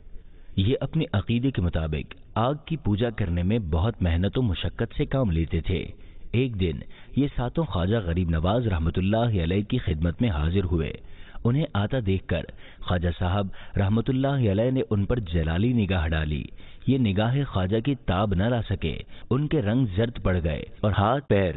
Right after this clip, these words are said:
تھر تھر کانپنے لگے۔ خواجہ صاحب رحمت اللہ علیہ نے پر جلال لہجے میں فرمایا، "اے بے دینو، تم اللہ پاک کو چھوڑ کر آگ کی پوجا کرتے ہو۔" بولے، "حضور قیامت کے دن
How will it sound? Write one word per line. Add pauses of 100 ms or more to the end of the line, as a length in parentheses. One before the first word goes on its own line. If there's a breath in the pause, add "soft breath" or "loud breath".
تھر
تھر
کانپنے
لگے۔ (300 loud breath)
خواجہ
صاحب
رحمت
اللہ
علیہ
نے (300 loud breath)
پر
جلال
لہجے
میں
فرمایا، (460 loud breath)
"اے
بے
دینو، (380 loud breath)
تم (100)
اللہ
پاک
کو
چھوڑ
کر (460 loud breath)
آگ (140)
کی
پوجا
کرتے
ہو۔" (220)
بولے، (460 loud breath)
"حضور (120)
قیامت
کے
دن